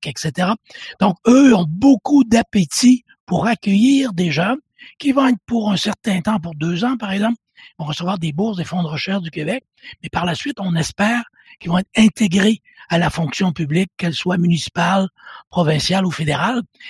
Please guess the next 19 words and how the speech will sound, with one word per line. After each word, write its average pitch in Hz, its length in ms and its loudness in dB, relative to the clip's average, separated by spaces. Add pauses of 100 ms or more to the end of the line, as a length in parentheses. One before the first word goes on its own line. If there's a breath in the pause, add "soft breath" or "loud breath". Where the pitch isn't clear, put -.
(220 loud breath)
Et 180 100 0
dans 175 240 2
un 175 120 0
sens, 240 320 0
pour 175 300 0
nous, 254 240 6
ça 208 180 -2
nous 175 120 2
fait 262 160 -4
un 226 140 4
peu 247 240 0
des 170 300 0 (760 soft breath)
cheval 196 300 -2
de 151 100 -4
Troie. 185 340 0
Alors, 127 360 -6
évidemment, 151 300 -2
ils 180 120 2
entrent 226 240 2